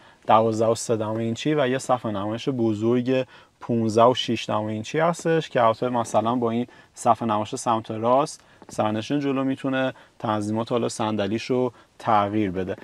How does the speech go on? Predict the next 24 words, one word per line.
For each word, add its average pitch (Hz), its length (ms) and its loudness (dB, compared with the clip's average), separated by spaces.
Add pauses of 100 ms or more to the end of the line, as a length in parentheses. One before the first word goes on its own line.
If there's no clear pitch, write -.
(340)
اه، 139 380 4
این 180 140 2
وسط 170 360 4
رو 196 60 0
ببینید 160 300 2
یه 165 80 0
حالت 147 260 2
کشویی 135 480 0
داره، 160 220 0
بسته 135 420 4
می‌شه 160 260 0
و 147 40 4
اینجا 120 300 0
کاملاً 113 500 0
یه 131 200 2
دست 117 300 0
می‌شه، 160 200 0
با 113 240 0
طرح 127 500 2 (320)
چوب 156 380 -2
هستش. 190 580 4
دو 147 140 4
تا 151 240 4
هم 151 80 4